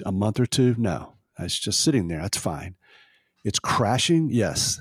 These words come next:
Now I'm starting to see a <laughs> compelling reason that the trend is massively reversing. So that philosophy, I think, uh, do nothing until it really looks like you should start doing something.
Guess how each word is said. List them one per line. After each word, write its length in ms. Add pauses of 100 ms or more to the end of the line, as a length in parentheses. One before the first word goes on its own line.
(120)
Now 240
I'm 180
starting 320
to 60
see 220
a 40
<laughs> 120
compelling 380
reason 360
that 100
the 80
trend 380
is 180 (500)
massively 520
reversing. 600
So 220
that 220
philosophy, 840 (920)
I 140
think, 380
uh, 240 (140)
do 100
nothing 440
until 520 (440)
it 80
really 160
looks 180
like 200
you 60
should 220
start 320
doing 260
something. 580